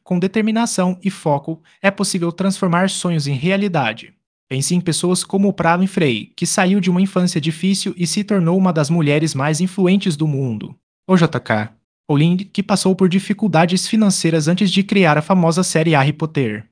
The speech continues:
Essas narrativas nos ensinam que, mesmo em tempos difíceis, a persistência pode levar ao sucesso.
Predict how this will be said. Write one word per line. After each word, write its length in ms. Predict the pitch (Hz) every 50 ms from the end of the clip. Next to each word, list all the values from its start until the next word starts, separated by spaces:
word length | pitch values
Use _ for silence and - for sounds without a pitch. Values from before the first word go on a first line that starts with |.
| _ _ _ _ _ -
Essas 280 | - 147 - 151 - -
narrativas 640 | 151 156 170 180 175 - 175 175 165 175 170 165 165
nos 200 | 156 151 139 160
ensinam 460 | 170 160 - - 175 180 185 185 180
que, 320 | 180 - 175 170 165 _ -
mesmo 280 | 143 147 170 202 190 190
em 60 | 165
tempos 340 | - - 185 180 180 175 147
difíceis, 720 | 147 170 165 - 175 165 156 - - 165 160 156 - -
a 80 | - 156
persistência 800 | 156 - 190 202 190 - 208 190 - - 185 190 190 - 196 190
pode 260 | - 202 196 190 208
levar 280 | 202 190 156 175 175
ao 100 | 170 170
sucesso. 640 | - - 170 - - 143 120 117 - - - - -